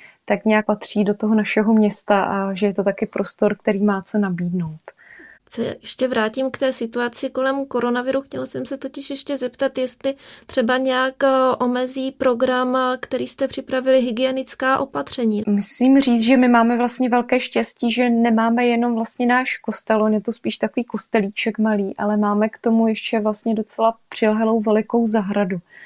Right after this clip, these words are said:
Speaker 1: Takže ty hygienické opatření, které vlastně se té noci kostelu týkají, tak můžeme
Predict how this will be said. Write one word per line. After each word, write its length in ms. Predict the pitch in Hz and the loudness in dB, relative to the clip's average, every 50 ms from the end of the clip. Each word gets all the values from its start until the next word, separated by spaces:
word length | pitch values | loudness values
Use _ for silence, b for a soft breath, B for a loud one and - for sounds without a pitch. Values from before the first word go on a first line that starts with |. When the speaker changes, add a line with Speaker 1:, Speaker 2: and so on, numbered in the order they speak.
| B B B B B B B - | B B B B B B B -8
Speaker 1:
Takže 580 | - 190 180 185 190 208 220 214 214 214 202 - - _ | -8 -6 -4 -2 0 2 4 4 4 4 2 0 -4 _
ty 380 | - 220 220 220 220 214 208 - - | 0 2 4 4 4 4 2 0 0
hygienické 640 | 214 214 185 220 226 226 233 233 - - - 233 | -2 0 2 4 4 4 2 0 -2 0 2 2
opatření, 680 | 214 214 - 226 226 - - - 240 226 220 214 214 214 | 2 4 2 -2 -2 0 -2 2 2 4 4 4 2 0
které 360 | - - 220 214 220 214 208 | -2 -2 0 2 2 2 2
vlastně 640 | 202 214 208 - - 226 220 226 220 214 214 - - 208 | 0 -2 -4 -2 0 2 2 4 4 2 2 0 -4 -8
se 480 | - - - - 226 214 208 202 196 196 - - - - - - - | -16 -14 -6 0 2 2 2 2 0 -2 -6 -6 -8 -10 -12 -8 -4
té 120 | 226 214 | -2 0
noci 280 | 208 208 208 - 247 220 - - | 0 -2 -2 -4 -6 -6 -2 -4
kostelu 400 | 220 208 - - 247 233 240 233 | -4 -4 0 0 2 2 2 2
týkají, 500 | 240 - 202 - - 226 214 208 190 202 | -2 -4 -6 0 2 4 4 4 2 0
tak 180 | - 214 208 - | -2 -4 -2 0
můžeme 460 | 214 208 202 202 214 214 220 226 226 | 0 0 2 2 2 2 2 2 0